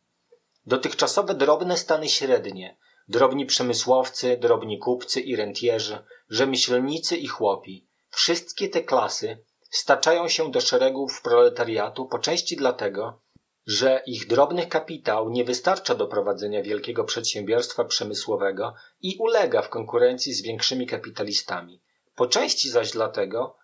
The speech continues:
że ich umiejętności tracą na wartości wobec nowych sposobów produkcji. Proletariat rekrutuje się przeto z wszystkich klas ludności.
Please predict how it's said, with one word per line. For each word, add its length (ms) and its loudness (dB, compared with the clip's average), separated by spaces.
że 200 2
ich 260 -6
umiejętności 720 -2
tracą 360 2
na 100 2
wartości 600 0
wobec 340 -2
nowych 280 -2
sposobów 560 -4
produkcji. 680 -8
Proletariat 840 4
rekrutuje 600 -2
się 220 -2
przeto 500 0
z 160 -4
wszystkich 500 -6
klas 300 -2
ludności. 760 -10